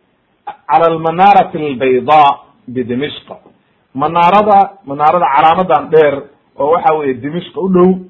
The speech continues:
oo waxa weeye xagga, eh, eh, Dimishq agteeda ayuu ku soo degaya. Iyadoo markaa salaada la aqimay, salaadii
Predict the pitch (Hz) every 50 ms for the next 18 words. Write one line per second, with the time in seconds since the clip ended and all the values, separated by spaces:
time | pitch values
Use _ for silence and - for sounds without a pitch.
0 | _ _ _ _ - 156 151 156 165 170 165 165 156 156 156 147 139 135 135 131
1 | - 160 160 147 131 139 139 139 139 135 - - _ _ _ _ _ _ _ -
2 | 127 131 127 123 120 120 113 - - - 131 131 127 120 127 151 180 190 185 -
3 | - - 175 185 - - 196 185 165 180 185 185 185 - - _ _ - 151 185
4 | 202 190 240 202 180 208 180 - 165 147 139 120 104 95 90 - _ _ _ _
5 | _ _ _ _ _ _ _ - 190 226 254 262 254 247 226 220 226 254 247 -
6 | 247 214 185 196 - - 180 175 185 190 202 190 165 190 190 196 190 - - _
7 | _ - 143 156 - - 151 151 - 160 156 160 175 180 156 - 147 139 143 151
8 | 147 - 127 123